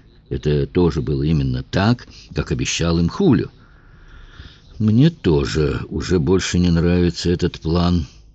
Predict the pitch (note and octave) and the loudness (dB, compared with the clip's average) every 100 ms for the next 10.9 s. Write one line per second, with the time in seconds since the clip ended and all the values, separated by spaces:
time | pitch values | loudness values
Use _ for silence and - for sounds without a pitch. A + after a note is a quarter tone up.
0 | - - E2 F2+ F#2 E2 F#2 D#2+ C2+ B1+ | -10 -4 -2 0 0 2 0 2 0 2
1 | A#2 A#2 - - E2+ G2 F2+ F2+ - E2 | 2 2 -4 -2 0 2 4 2 -2 -2
2 | D#2+ D#2+ D2 - - - - - - - | 0 0 -2 -8 -12 -16 -20 -20 -20 -20
3 | - - - - F2 G2 A2 A2 - G#2 | -20 -18 -18 -6 2 4 6 4 0 0
4 | A2+ B2 B2 - - G2 F2 A2+ A2+ - | 2 4 2 0 0 2 2 2 0 -2
5 | C#2 F#2+ C#3 C#3 F2 D2 - - - - | -4 0 2 2 0 -2 -4 -8 -8 -16
6 | - - - - - - - - - - | -20 -20 -20 -20 -20 -20 -20 -20 -18 -8
7 | - - - - E2 - G2 A#2+ - - | -6 -4 -6 -4 -4 -2 2 2 0 -10
8 | - - - - - - - - - C#2+ | -20 -20 -20 -20 -20 -20 -18 -18 -6 -2
9 | D2+ D#2+ F2+ F2+ F2 G2 - E2+ D#2+ F#2 | 0 2 2 2 2 2 0 0 2 0
10 | - F2 - F2+ F#2+ A2+ B2+ - | 2 -2 0 0 4 2 2 -4